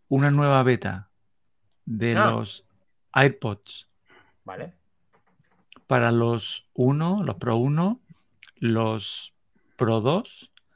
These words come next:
Speaker 2: Ujú.
Speaker 1: los AirPods dos, AirPods tres y para los Max. Todavía no se sabe de qué es lo que traen, pero lo que sí he leído, que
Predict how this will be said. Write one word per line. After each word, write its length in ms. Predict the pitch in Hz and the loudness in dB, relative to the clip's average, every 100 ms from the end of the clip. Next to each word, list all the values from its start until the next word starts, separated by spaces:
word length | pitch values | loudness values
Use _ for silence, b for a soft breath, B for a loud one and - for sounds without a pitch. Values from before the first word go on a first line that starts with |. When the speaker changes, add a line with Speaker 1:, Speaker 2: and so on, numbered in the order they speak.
| _ _ - | _ _ -10
Speaker 2:
Ujú. 100 | 113 | -2
Speaker 1:
los 640 | 110 110 110 110 101 - - | 0 2 0 -2 -6 -8 0
AirPods 720 | 123 117 - 120 - - - | 2 2 -2 -4 -4 -14 -12
dos, 320 | - 120 156 - | -2 0 0 0
AirPods 440 | 117 101 120 - _ | -2 -2 -6 -8 _
tres 400 | - 151 190 - - | -2 0 0 -4 -6
y 120 | 113 | -4
para 180 | 117 110 | 0 0
los 260 | 107 104 104 | 0 -4 -2
Max. 380 | 113 107 - _ b b b | -2 -2 -8 _ b b b
Todavía 420 | - 135 135 156 151 | -4 0 0 0 -2
no 380 | 127 123 123 | -2 -2 -2
se 140 | 120 127 | -2 -4
sabe 320 | - 120 120 | -4 -4 -2
de 200 | 113 - | -4 -6
qué 120 | - | -6
es 40 | 113 | -6
lo 100 | 113 | -4
que 100 | 117 | -6
traen, 400 | 120 151 196 - b b b _ _ | -4 -4 -4 -8 b b b _ _
pero 640 | - 113 104 107 104 104 110 | -4 -2 -2 -2 -2 -4 -4
lo 260 | 113 104 | -4 -6
que 100 | 110 | -6
sí 220 | 101 120 123 | -8 -2 -2
he 60 | |
leído, 580 | 123 120 127 143 151 - - | 0 -2 -2 -2 -4 -8 -12
que 360 | - - - | -16 -16 -18